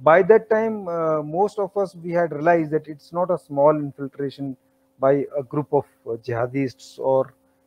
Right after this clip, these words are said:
uh, you know, some elements, but it is a pre-planned venture by the Pakistan Army, and they are, uh, you know, uh, intending to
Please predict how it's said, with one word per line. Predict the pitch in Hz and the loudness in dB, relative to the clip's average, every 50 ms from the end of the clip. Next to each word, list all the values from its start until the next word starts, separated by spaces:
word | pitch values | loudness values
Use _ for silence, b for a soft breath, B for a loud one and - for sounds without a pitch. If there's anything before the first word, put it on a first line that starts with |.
| _ _ _ - | _ _ _ -12
uh, | 143 127 120 117 117 113 110 107 107 110 _ _ | -8 -6 -4 -4 -4 -4 -4 -6 -8 -10 _ _
you | 143 147 | -10 -6
know, | 143 139 131 127 123 _ | -6 -4 -6 -6 -10 _
some | _ - - 147 135 127 | _ -6 -4 -4 -2 -2
elements, | 127 123 127 135 156 208 262 - | -4 -4 -4 -4 -4 -6 -8 -8
but | 208 202 202 185 | -4 -4 -4 -4
it | 202 185 170 | -4 -8 -8
is | 220 175 185 | -6 -2 -2
a | 185 | -2
pre-planned | - _ - 170 170 160 - - 156 147 147 143 143 127 _ _ _ _ _ _ _ _ _ _ _ _ _ _ 139 | -2 _ -4 -4 -4 -4 -2 0 2 2 4 2 0 -2 _ _ _ _ _ _ _ _ _ _ _ _ _ _ 0
venture | 139 139 135 131 - 151 143 135 | 0 0 0 0 0 0 0 2
by | 127 135 131 | 4 2 2
the | 131 123 131 127 | 2 0 -4 -4
Pakistan | - 131 123 - - 131 - - 139 131 131 | -2 -2 -4 -4 -4 -14 -8 -6 -6 -4 -2
Army, | 127 127 123 120 131 151 170 | -2 -4 -4 -4 -6 -6 -4
and | 175 170 160 156 143 | -4 -4 -4 -6 -6
they | 139 139 127 143 147 | -8 -10 -4 0 2
are, | 143 139 127 - _ _ _ - 131 | 2 2 0 -2 _ _ _ -20 -14
uh, | 131 131 127 123 117 _ _ _ _ _ _ _ _ _ _ _ _ _ _ 151 | -12 -12 -12 -12 -14 _ _ _ _ _ _ _ _ _ _ _ _ _ _ -12
you | 147 | -6
know, | 139 139 139 131 123 - - _ _ _ 135 131 | -4 -2 -2 -2 -4 -8 -14 _ _ _ _ -20
uh, | 123 120 120 117 120 120 131 _ _ _ _ _ _ _ _ _ _ _ _ _ _ _ _ _ _ _ _ _ _ _ _ _ _ _ _ _ _ _ _ _ - | -16 -14 -14 -14 -16 -18 _ _ _ _ _ _ _ _ _ _ _ _ _ _ _ _ _ _ _ _ _ _ _ _ _ _ _ _ _ _ _ _ _ _ -6
intending | 165 165 151 202 190 190 190 185 180 175 160 135 | -4 0 4 4 4 6 4 2 0 0 0 -2
to | 156 151 147 139 123 | -2 -2 -2 -4 -6